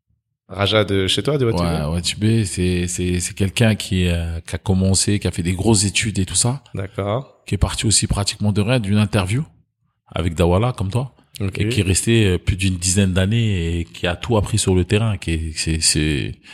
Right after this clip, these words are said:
Speaker 2: son parcours, c'est extraordinaire, on va dire.
Speaker 1: D'accord.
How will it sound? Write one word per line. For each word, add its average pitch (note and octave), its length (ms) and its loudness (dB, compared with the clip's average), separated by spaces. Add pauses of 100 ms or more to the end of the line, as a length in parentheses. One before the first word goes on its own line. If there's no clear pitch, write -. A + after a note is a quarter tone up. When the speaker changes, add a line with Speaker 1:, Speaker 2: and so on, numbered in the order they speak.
(120)
Speaker 2:
son - 140 -4
parcours, - 400 -2
c'est - 400 -4 (680)
extraordinaire, F2+ 920 0
on E2+ 40 -10
va - 80 -10
dire. - 280 -12
Speaker 1:
D'accord. G2 680 -2